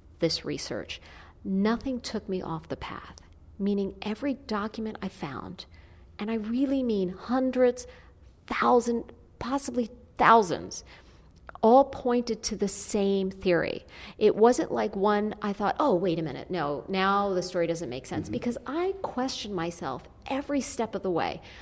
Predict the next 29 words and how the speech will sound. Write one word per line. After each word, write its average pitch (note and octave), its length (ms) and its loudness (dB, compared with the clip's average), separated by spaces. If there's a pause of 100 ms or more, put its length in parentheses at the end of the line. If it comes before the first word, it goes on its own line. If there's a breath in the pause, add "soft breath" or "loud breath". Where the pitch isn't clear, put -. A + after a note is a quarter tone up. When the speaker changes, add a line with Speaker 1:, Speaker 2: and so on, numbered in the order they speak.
(160 loud breath)
Speaker 1:
I D#4 160 -2
was D#4+ 120 0
scrutinizing G3 680 0
it F3+ 80 2
and F3+ 200 -2
really D#4+ 340 0
wondering, F#3 480 -2
"How F4 300 -8
is F#3 220 -8
this D#3+ 240 -14
even G3 400 -10
possible - 600 -10
that G2+ 120 -8
I'm C#3+ 100 -6
finding D#4+ 540 0
this D#4 260 -2 (320 loud breath)
and A#3 220 -2
that B3 160 0
it A#3+ 120 -6
even A#3 220 -4
happened?" F#3+ 640 -4 (500 loud breath)
And A3 180 0
so G3+ 440 2
I G#3+ 320 -2
was G3 320 -2 (220)
really A#3+ 960 0 (180)
careful D3 720 0 (240 loud breath)
in F#3+ 120 -2
determining F3+ 640 -2